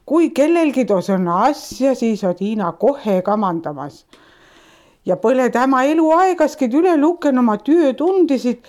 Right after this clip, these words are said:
ja üteln, et vaata siit maalt ja makske mulle juure, kui ma homme koju tulema peaksi. Ja taal on ikka aega ja kuulab inimeste mured ja hädad kenasti ära ja lohutab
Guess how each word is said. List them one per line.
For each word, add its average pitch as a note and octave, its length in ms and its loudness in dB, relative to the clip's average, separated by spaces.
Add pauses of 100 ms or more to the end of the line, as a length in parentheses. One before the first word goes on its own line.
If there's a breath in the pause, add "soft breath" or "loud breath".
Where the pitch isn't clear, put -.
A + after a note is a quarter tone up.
(320 soft breath)
ja G3+ 80 2
üteln, D4 340 0
et A3 180 -4
vaata F#3+ 360 -2
siit G#3+ 400 -2
maalt F#4 480 0 (640 soft breath)
ja F#3 100 0
makske A#3+ 480 -2
mulle F3+ 320 2
juure, D4 480 2
kui C4 160 2
ma A#3+ 140 4
homme B3+ 260 2
koju A3 220 2
tulema A#3+ 360 0
peaksi. A#3+ 600 -2 (1160 soft breath)
Ja F3+ 140 -2
taal D4 460 0
on A#3 100 2
ikka D#4 480 0 (120)
aega E3+ 420 -2
ja E3+ 160 -2
kuulab B3 480 -2
inimeste C4 600 0
mured B3 540 0
ja F#3+ 220 0
hädad B3+ 400 -4
kenasti B3+ 500 0
ära D4 300 2
ja G#3 180 2
lohutab A#3 760 -2